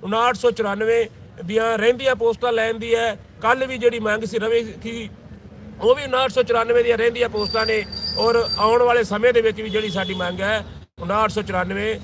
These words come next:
ਵਿੱਚ ਰਹਿੰਦੀਆਂ ਪੋਸਟਾਂ ਨੇ। ਨ-, ਸਾਡੀ ਜਿਹੜੀ ਕੋਈ ਵੀ ਮੰਗ ਕਿਸੇ ਨੰਬਰ ਨੂੰ ਲੈ ਕੇ ਜਿਹੜੀ ਹੈ ਉਹ ਸੀਮਤ ਨਹੀਂ ਹੈ। ਪਰ ਹਾਂ, ਜੋ ਸਾਥੀ ਸਕਰੂਟਨੀ ਕਰਵਾ ਕੇ ਬੈਠੇ ਨੇ ਉਹਨਾਂ ਨੂੰ ਇੱਕ ਗੱਲ ਦੱਸ ਦਈਏ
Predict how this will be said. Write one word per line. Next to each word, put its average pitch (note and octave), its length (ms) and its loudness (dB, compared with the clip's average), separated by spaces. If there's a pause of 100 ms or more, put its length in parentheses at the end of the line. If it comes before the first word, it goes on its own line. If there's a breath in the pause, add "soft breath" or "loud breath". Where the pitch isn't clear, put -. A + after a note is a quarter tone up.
(140)
ਵਿੱਚ F3+ 160 -2
ਰਹਿੰਦੀਆਂ A3 380 0
ਪੋਸਟਾਂ F#3 340 -4
ਨੇ। G#3+ 160 0
ਨ-, F#3+ 140 -4
ਸਾਡੀ F#3 580 -2
ਜਿਹੜੀ G#3+ 320 0
ਕੋਈ G#3 280 -2
ਵੀ A#3 100 -6
ਮੰਗ G#3 240 -2
ਕਿਸੇ G#3 280 -2
ਨੰਬਰ G3 320 -2
ਨੂੰ A3 140 0
ਲੈ F3 160 0
ਕੇ G3+ 140 -4
ਜਿਹੜੀ F#3 240 -4
ਹੈ G3 180 0 (200)
ਉਹ G#3 100 -2
ਸੀਮਤ F#3+ 360 -4
ਨਹੀਂ G3 160 -2
ਹੈ। G3+ 220 -2 (240)
ਪਰ G#3+ 160 0
ਹਾਂ, F#3+ 300 0
ਜੋ G3+ 300 2
ਸਾਥੀ G3+ 480 -8 (300)
ਸਕਰੂਟਨੀ G3+ 520 -8
ਕਰਵਾ F3+ 380 0
ਕੇ A3+ 120 -2
ਬੈਠੇ A3+ 280 2
ਨੇ A#3+ 200 2 (340)
ਉਹਨਾਂ A3+ 260 0
ਨੂੰ G#3+ 100 -2
ਇੱਕ G3+ 120 -4
ਗੱਲ F#3+ 180 -4
ਦੱਸ F3 220 -2
ਦਈਏ G#3+ 360 2